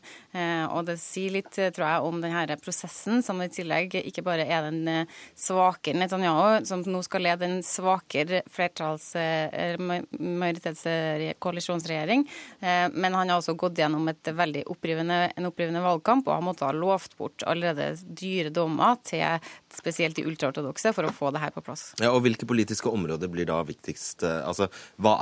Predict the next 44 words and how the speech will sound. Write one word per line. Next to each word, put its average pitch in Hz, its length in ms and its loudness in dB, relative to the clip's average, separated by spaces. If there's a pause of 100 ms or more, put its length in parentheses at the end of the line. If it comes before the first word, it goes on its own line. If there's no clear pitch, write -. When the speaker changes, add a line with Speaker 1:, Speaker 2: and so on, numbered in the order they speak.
Speaker 2:
er 78 60 8
det 92 160 4
dette, 82 580 2
de-, 85 220 -4
disse 87 260 -2
ultrakonservative 78 1040 -2 (100)
skal 76 360 -2
ha 78 120 0
gjennom? 67 240 -4 (420)
Speaker 1:
Ja, 190 140 0
blant 214 240 0
annet 180 240 4
så 220 80 2
har 190 160 4
de 175 80 0
greid 185 240 0
å 185 80 0
forhandle 170 640 0
seg 180 140 -6
fram 180 240 0
til 185 160 -2
at 180 240 2
de 170 160 -2
skal 165 240 -2
for - 320 -12
eksempel 175 320 -4
ha 160 240 0
økte 170 400 2
barnebidrag, 160 640 2
som, 175 380 -2
eh, 165 260 -2
hvis 165 180 -8
vi 160 120 -2 (260)
tenker 165 260 -6
på 156 280 -2
den 160 180 -4
størrelsen 160 800 -4
man 165 180 -4
har 160 160 -2
på 165 160 -6
en 165 220 -2
barneflokk, 160 480 -2
en 170 100 -2
gjennomsnittlig 160 760 -4